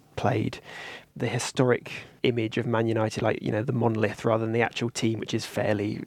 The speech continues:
terrible, I think, lineup, uh, on the United side.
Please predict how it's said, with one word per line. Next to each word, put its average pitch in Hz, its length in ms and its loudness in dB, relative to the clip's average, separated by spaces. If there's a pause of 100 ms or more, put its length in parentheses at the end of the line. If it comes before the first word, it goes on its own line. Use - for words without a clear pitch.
(120)
terrible, 107 420 -2
I 110 40 -6
think, - 240 -8
lineup, - 460 -2 (520)
uh, 104 300 -4 (360)
on 107 140 0
the 110 80 0
United 110 380 0
side. 107 400 4